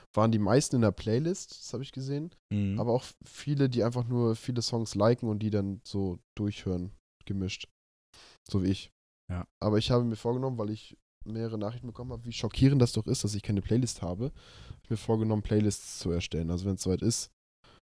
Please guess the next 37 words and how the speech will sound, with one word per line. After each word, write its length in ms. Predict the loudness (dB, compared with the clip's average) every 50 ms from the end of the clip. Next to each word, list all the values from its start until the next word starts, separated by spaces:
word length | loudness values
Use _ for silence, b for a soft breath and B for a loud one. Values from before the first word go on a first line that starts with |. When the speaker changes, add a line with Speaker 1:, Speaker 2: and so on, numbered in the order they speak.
| _ _ _ _ _ _ _ _ _ _ _ _ _ _ _ -10 -4
Speaker 2:
Ja. 100 | 0 2
Speaker 1:
Ja, 220 | 2 2 2 -2 -4 -10 -14
ich 80 | -14
glaub, 180 | -4 -4 -4 -2
ich 80 | -2 -6
hab 80 | -4 -2
keine 160 | -2 -2 -2
Zeit 200 | 0 -2 -2 -2
dafür, 260 | -2 -2 2 2 4 4
aber 120 | 4 4
es 220 | 2 0 -4 -8 -6
dauert 300 | -4 0 0 2 2 2
ja 40 | 0
auch 60 | -2
übelst 280 | -2 -6 -6 -6 -6 -2
lange, 200 | -2 0 0 0
ist 100 | 0 0
mir 60 | -2
mal 60 | -2
aufgefallen. 300 | -2 -2 -4 -4 -6 -2
Ich 40 | -2
hab 100 | -2 -4
so 220 | -4 -2 0 0 2
eine 220 | 2 2 0 0
angefangen, 480 | 0 -2 -2 -2 -2 -2 -2 -2 0 0
irgendwie 220 | 0 0 0 0
so 140 | 0 -2 -2
sieben 280 | -2 -4 -4 -2 -2
Lieder 320 | 0 0 2 2 4 4 4
und 100 | 2 0
dann, 120 | -4 -6 -6 -10 -14 -18 -20 -20 _
es 180 | -12 -12 -12 -6
dauert 320 | _ -4 2 4 4 4 4
halt 100 | 2 0
auch 80 | -2 -6
voll 180 | -8 -12 -12
lange. 260 | -10 -10 -10 -12 -14